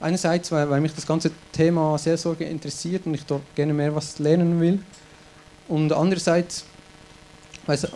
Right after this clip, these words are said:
für jeden von uns immer wieder mal gut tut, auch in die Seelsorge zu gehen und, ähm, ja, sein Leben anzugucken. Und da war das so eine Situation, wo wir bei der Seelsorge waren und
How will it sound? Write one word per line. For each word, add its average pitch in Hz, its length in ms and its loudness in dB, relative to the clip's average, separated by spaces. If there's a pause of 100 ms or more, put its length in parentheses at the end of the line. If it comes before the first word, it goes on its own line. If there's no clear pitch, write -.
für - 120 -8
jeden 165 200 0
von 170 120 0
uns 165 320 -2
immer 156 260 2
wieder 143 120 0
mal 143 120 2
gut 170 260 2
tut, 165 200 -2
auch 143 320 -4
in 156 100 -4
die 151 80 -8
Seelsorge 175 480 -2
zu 165 120 -10
gehen 151 240 -2
und, 139 180 -2
ähm, 131 240 -2 (580)
ja, 147 320 -2
sein 143 200 0
Leben 151 280 4
anzugucken. 147 640 -4 (1500)
Und 156 200 -8
da 175 80 4
war 185 100 4
das 175 120 -4
so 185 60 2
eine 175 180 4
Situation, 170 840 0
wo 151 300 4 (1400)
wir 151 100 -6
bei 147 80 -2
der 139 80 -6
Seelsorge 180 480 -4
waren 170 220 0
und 160 160 -2